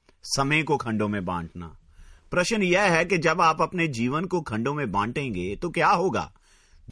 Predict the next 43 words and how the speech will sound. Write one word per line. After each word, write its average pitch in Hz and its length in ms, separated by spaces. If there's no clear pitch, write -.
प्रश्न 185 340
यह 160 200
है 160 220
कि 190 120
जब 156 240
आप 151 260
अपने 180 280
जीवन 127 380
को 180 140
खंडों 127 320
में 147 180
बांटोगे 104 600
तो 180 140
क्या 160 180
होगा? 196 440
जैसे 120 320
आपकी 127 300
परीक्षा 123 400
होगी 127 320
कि 143 100
आप 127 200
अपने 143 260
समय 139 360
को 185 140
खंडों 117 280
में 107 140
बांटें। 82 340
आप 196 220
इस 214 180
परीक्षा 160 360
में 151 140
होंगे, 120 400
यह 185 160
हिस्सा 185 340
रविवार 131 460
की 123 120
सुबह 110 300
है 107 280
और 202 140
यह 190 340
वह 147 200
समय 123 300
है 117 360